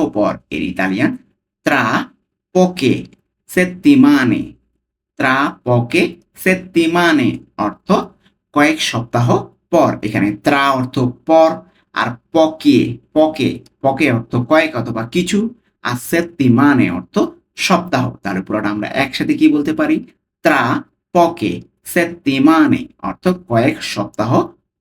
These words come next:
পর। এরপরে আসবে কয়েক মাস পর। কয়েক মাস পর এর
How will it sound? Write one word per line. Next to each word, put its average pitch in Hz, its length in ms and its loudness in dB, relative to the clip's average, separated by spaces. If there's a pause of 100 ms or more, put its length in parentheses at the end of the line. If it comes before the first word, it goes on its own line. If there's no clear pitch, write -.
(120)
পর। 165 200 4 (680)
এরপরে 170 360 2
আসবে 95 300 0 (580)
কয়েক 180 280 2 (280)
মাস 143 240 2 (200)
পর। 78 200 -2 (720)
কয়েক 160 240 2 (160)
মাস 123 180 2 (160)
পর 123 220 2 (160)
এর 90 160 -6